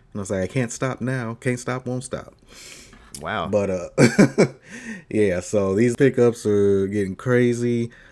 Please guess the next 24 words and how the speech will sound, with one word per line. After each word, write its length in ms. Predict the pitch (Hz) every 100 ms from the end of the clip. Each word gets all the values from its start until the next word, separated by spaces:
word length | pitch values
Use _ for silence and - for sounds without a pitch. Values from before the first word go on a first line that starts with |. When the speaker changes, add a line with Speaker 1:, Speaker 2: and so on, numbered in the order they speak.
| - -
Speaker 1:
Uh, 120 | 98 95
this 140 | 110
P 240 | - 143 117
S 140 | 110
three 260 | - 123 120
stuff 420 | - 120 117 113
is 100 | 104
going 360 | 107 110 110 104
wild. 540 | 110 113 110 107 107 - _ _ -
Speaker 2:
Mm-hmm. 280 | 113 90 82 - _ -
Speaker 1:
I 80 |
basically 420 | 101 120 135 120 104
made 200 | 101 101
a 60 |
bunch 220 | 98 98 90
of 80 |
draft 320 | 80 101 104 95
listings 500 | 98 98 107 98 98
for 140 | 95
my 100 | 90
P 180 | - 101
S 120 | 92
three 200 | - 95
stuff. 340 | - 95 92